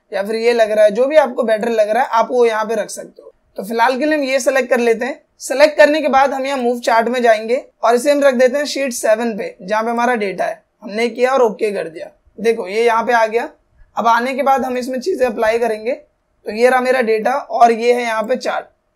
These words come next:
अब मान लो कि इसमें सबका डेटा मिक्सअप होके आ रहा है, कॉस्मेटिक, इलेक्ट्रॉनिक, गारमेंट। हम यहाँ इंसर्ट स्लाइसर पे क्लिक करेंगे। क्लिक करने के बाद किस में हमें डिफरेंस देखना है, हमें देखना है स्टेट और डिपार्टमेंट में। हमने सिलेक्ट किया और ओके किया।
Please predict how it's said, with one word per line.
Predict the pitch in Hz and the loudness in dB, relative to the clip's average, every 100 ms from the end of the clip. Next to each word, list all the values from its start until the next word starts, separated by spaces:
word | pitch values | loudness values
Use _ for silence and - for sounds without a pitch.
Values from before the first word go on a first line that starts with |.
| _ - | _ -6
अब | 226 | -2
मान | 220 262 | 2 2
लो | 285 302 | 4 2
कि | 269 | 0
इसमें | 285 247 294 | -4 -4 -2
सबका | 285 233 - | 0 2 4
डेटा | 269 262 311 | 6 6 4
मिक्सअप | 247 240 285 247 | 4 2 0 0
होके | 240 214 | 2 2
आ | 190 | 2
रहा | 202 | 0
है, | |
कॉस्मेटिक, | 202 220 233 220 208 233 | 2 0 0 -4 -2 -2
इलेक्ट्रॉनिक, | 226 214 220 214 220 226 | 2 0 0 -4 -2 0
गारमेंट। | 196 190 170 196 - | 0 -2 -6 -6 -6
हम | - 240 | -6 -2
यहाँ | 277 | -2
इंसर्ट | 269 254 269 | -2 -2 -2
स्लाइसर | 247 233 226 269 247 | 0 0 2 2 2
पे | 262 | 0
क्लिक | 240 240 240 | 0 -2 0
करेंगे। | 240 226 254 - _ _ - | 0 0 -2 -2 _ _ -8
क्लिक | 262 269 | -4 2
करने | 294 269 | 2 2
के | 277 | 0
बाद | 277 247 | 0 0
किस | 285 247 | -4 -6
में | 294 277 | -4 -4
हमें | 285 254 262 | -4 -4 -2
डिफरेंस | 247 254 254 240 | -2 -2 -4 0
देखना | 233 233 254 | 0 0 -2
है, | 262 233 | -4 -6
हमें | 226 240 | -2 0
देखना | 254 254 277 | 0 -2 -4
है | 254 | -4
स्टेट | - 262 302 - - | 0 2 2 -2 -4
और | 233 | 0
डिपार्टमेंट | 226 220 220 214 180 | 4 4 2 -2 -8
में। | 165 | -12
हमने | 185 226 247 | -8 -6 -4
सिलेक्ट | 240 220 240 | -2 -4 -2
किया | 254 | -2
और | 269 | 0
ओके | 220 190 196 | -2 -10 -12
किया। | 170 147 | -14 -18